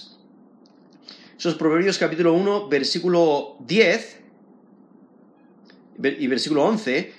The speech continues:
y luego el versículo quince, ¿no? "No andes en camino con ellos".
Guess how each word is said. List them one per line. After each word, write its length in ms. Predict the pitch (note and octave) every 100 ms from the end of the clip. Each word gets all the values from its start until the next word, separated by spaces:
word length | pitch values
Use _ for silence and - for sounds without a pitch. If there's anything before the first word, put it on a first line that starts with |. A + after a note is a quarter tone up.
| -
y 60 | B2
luego 180 | C#3
el 60 | D#3
versículo 380 | C#3+ - D3 D3
quince, 500 | E3 D#3+ C3 G#2 - - - - -
¿no? 140 | F3
"No 360 | E3 D3+ E3+ D3+
andes 300 | E3 F#3+ G3
en 80 |
camino 340 | F#3+ D3 A#2 B2+
con 160 | D3
ellos". 480 | F3+ - - - -